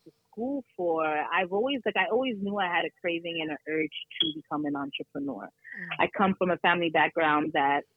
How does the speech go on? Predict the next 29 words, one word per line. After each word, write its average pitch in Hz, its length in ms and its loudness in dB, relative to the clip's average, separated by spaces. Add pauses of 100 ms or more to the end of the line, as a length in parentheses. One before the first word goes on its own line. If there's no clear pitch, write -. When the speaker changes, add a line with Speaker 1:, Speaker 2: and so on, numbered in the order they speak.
(240)
Speaker 1:
on 185 100 2
my 170 100 2
mom's 175 320 4
side, 165 360 4
there's, 151 180 0
like, 139 160 0 (140)
five 170 240 4
generations 156 480 -2
of 143 60 -10
entrepreneurs, 147 720 -4
and 135 100 -4
on 139 60 -4
my 135 140 -4
dad's 147 300 -2
side, 135 180 -2
there's, 131 120 -6
like, 131 180 -6 (140)
three 180 180 -2
generations. 139 560 -4 (120)
So 180 140 -2
Speaker 2:
Mm. 190 380 -12 (200)
Speaker 1:
I 190 160 6
grew 196 300 4
up 185 140 2
listening 185 520 -2
to 170 60 -18 (120)
stories 170 460 2
of 147 240 -2 (340)
entrepreneurship, 160 840 -4